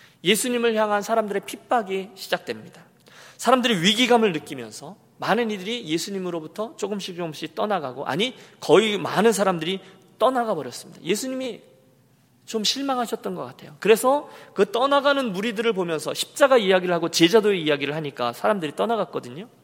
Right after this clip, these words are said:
사람들이 떠나가는 것을 보고 예수님이 뒤돌아서셔서 안타까운 마음으로 제자들에게 묻습니다. "너희도 가려느냐?" 무슨 얘기죠? "너네도 갈래?" 주님의 그 아픈 마음이 느껴지시죠?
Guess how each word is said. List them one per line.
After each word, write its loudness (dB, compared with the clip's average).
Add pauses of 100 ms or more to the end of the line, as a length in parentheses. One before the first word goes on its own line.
(460)
사람들이 -2
떠나가는 6
것을 -2
보고 -2 (200)
예수님이 0
뒤돌아서셔서 -4
안타까운 0
마음으로 0 (100)
제자들에게 -2
묻습니다. -12 (600)
"너희도 -4
가려느냐?" -12 (640)
무슨 -10
얘기죠? -10 (480)
"너네도 -8
갈래?" -4 (1160)
주님의 -2
그 0
아픈 -2
마음이 -6
느껴지시죠? -8